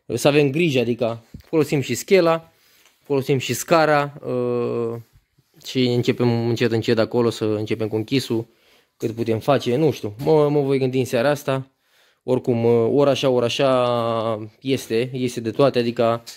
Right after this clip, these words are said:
dacă în caz că vreau să fac, ă, rigipsul, să închid rigipsul, deja am cumpărat, ă, ă, șurubele, să zic așa, negrese. Am, ă,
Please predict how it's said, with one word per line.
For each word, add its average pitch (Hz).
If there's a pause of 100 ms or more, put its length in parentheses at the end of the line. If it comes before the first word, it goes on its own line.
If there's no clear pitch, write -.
(260)
dacă 131
în 131
caz 131
că 127
vreau 131
să 127
fac, 120
ă, 117
rigipsul, 139
să -
închid 120
rigipsul, 123
deja 113
am 120
cumpărat, 120
ă, 110 (680)
ă, 110
șurubele, 127
să 127
zic 110
așa, 123
negrese. 127 (560)
Am, 117
ă, 113